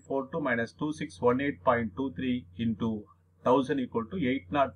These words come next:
four point seven meters per second. And, uh, A three,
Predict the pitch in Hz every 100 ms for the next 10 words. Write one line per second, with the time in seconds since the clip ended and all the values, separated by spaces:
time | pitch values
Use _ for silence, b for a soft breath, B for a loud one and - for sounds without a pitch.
0 | - 135 - 117 113 98 - 117 254 -
1 | 107 117 110 - 113 123 - 208 302 _
2 | _ - - - b b b - - 123
3 | 123 123 120 120 - - 127 165 170 156
4 | 120